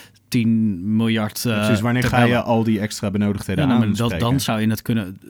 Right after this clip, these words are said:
Speaker 1: Dat zou wel een andere test zijn. Gewoon
Speaker 2: Hmm.
Speaker 1: pak een Excel tweeëndertig bit en ga bepaalde queries erop op, op uitgooien... met verwij-, cross, eh, verwijzingen naar andere Excel sheets.
Speaker 2: Mhm.
Speaker 1: En doe dat ook met een vierenzestig bit en kijk wat de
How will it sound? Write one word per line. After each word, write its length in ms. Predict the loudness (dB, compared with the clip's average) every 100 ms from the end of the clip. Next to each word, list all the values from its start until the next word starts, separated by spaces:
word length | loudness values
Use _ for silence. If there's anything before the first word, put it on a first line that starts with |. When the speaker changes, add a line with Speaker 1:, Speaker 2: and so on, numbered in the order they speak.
| -6
Speaker 1:
Dat 200 | -4 -2
zou 180 | -2
wel 140 | -2 -6
een 120 | -6 -2
andere 280 | 0 0
test 260 | -2 -4 -4
zijn. 200 | -6 -6
Gewoon 200 | -4 -4
Speaker 2:
Hmm. 100 | -2
Speaker 1:
pak 100 | -2
een 60 | -4
Excel 320 | -2 -2 -2
tweeëndertig 500 | -2 -2 -2 -4 -4
bit 320 | -4 -4 -6 -14 -18 -18 -12
en 220 | -6 -4
ga 340 | -2 -2 -4 -6 -12 -18 -20 -20 -20 -12
bepaalde 440 | -10 -2 -2 -2
queries 440 | -2 -2 -2 -2
erop 280 | -6 -10 -12
op, 120 | -16 -16
op 220 | -20 -12
uitgooien... 680 | -8 -8 -8 -8 -6 -6 -4
met 200 | -4 -6
verwij-, 380 | -8 -4 -4 -6
cross, 400 | -8 -8 -6 -8
eh, 340 | -8 -8 -10 -12 -12
verwijzingen 640 | -12 -6 -2 -2 -2 -4 -4
naar 100 | -2
andere 260 | -2 -2
Excel 340 | -4 -4 -6 -4
sheets. 320 | -6 -8 -8
Speaker 2:
Mhm. 80 | -14 -16 -18 -8
Speaker 1:
En 140 | -2
doe 100 | 0
dat 140 | 0 -2
ook 140 | -2
met 140 | -2 -4
een 60 |
vierenzestig 460 | -2 0 0 -4 -10
bit 200 | -12 -8
en 100 | -6
kijk 240 | -4 -4
wat 320 | -4 -8 -10 -12
de 320 | -6 -6 -6